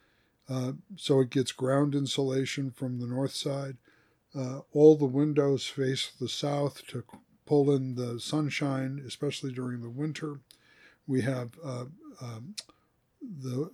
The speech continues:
the roof overhangs the house to keep the sunshine out in the summer. And we have, uh, uh, insulated,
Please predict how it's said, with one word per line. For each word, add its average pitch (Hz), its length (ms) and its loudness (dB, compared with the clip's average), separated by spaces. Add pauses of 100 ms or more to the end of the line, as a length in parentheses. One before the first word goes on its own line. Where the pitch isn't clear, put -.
(140)
the 131 120 -8
roof 151 400 6
overhangs 143 720 2
the 139 120 -2
house 139 360 0
to 131 80 -10
keep 143 280 -4
the 127 100 -4
sunshine 135 800 -4
out 147 400 0 (420)
in 120 220 -4
the 110 60 -6
summer. 165 440 -2 (840)
And 127 240 -2
we 131 140 2
have, 127 300 0 (220)
uh, 135 220 -14 (580)
uh, 143 160 -6
insulated, 147 920 2